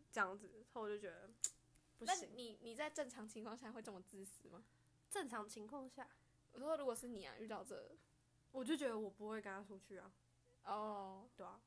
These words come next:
Speaker 1: 但真的有些人就是会觉得说，反正我没有怎么样，反正他们也说不定快分手，所以他才会约我出去吃饭啊，这样。有些人是这样想，但他们也没有错，
Speaker 2: 哦。
Speaker 1: 的确，
Speaker 2: 那
Speaker 1: 因为他们
Speaker 2: 这样想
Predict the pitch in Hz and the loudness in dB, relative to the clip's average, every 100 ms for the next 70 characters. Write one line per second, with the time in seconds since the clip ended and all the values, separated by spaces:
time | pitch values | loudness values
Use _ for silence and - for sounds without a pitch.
0 | _ 359 349 - 311 330 277 190 - 233 | _ 10 10 10 10 10 10 4 4 2
1 | 202 240 247 240 196 202 202 208 208 349 | 2 0 0 0 -4 -4 -6 -4 -2 2
2 | 254 254 247 233 170 208 - - - - | 4 6 4 2 -2 -4 -6 -10 -20 -20
3 | - _ - - 247 330 311 233 233 254 | -20 _ -2 6 8 10 8 8 4 4
4 | 262 269 - 285 269 226 226 202 - 233 | 2 2 12 12 12 4 2 2 10 10
5 | 240 208 226 185 214 214 196 208 190 165 | 10 4 2 0 0 0 0 0 -2 -2
6 | 196 - - - 165 - - - - - | -6 -12 -10 -4 -4 -6 -20 -20 -20 -8
7 | 214 208 247 208 208 196 208 - - 220 | -4 2 2 2 0 -2 -2 -8 -10 -16
8 | - - - - - - - - - - | -20 -20 -20 -20 -20 -20 -20 -20 -20 6
9 | - 381 349 277 208 214 196 240 196 220 | 10 12 10 8 6 2 2 2 0 2
10 | 220 392 185 320 320 - - - 214 | 10 10 12 10 12 12 12 12 12